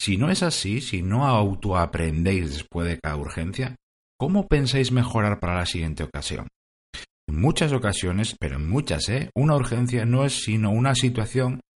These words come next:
que ya habéis vivido en el pasado y a la que no le pusisteis remedio. Detalle cinco. Manejo de información y archivos también de manera eficiente.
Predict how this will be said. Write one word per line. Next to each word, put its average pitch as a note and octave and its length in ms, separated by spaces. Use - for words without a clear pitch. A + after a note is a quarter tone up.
que G2+ 160
ya A2 160
habéis G#2+ 220
vivido G2 320
en F#2 60
el F2 120
pasado C#3+ 540
y F2+ 80
a E2 120
la E2 140
que E2 120
no G#2+ 280
le F#2+ 120
pusisteis A2+ 540
remedio. D#2+ 500
Detalle G2 380
cinco. - 420
Manejo A2 480
de A2 80
información G2+ 760
y E2 100
archivos G#2 480
también G2+ 500
de F2 80
manera E2+ 280
eficiente. B1 540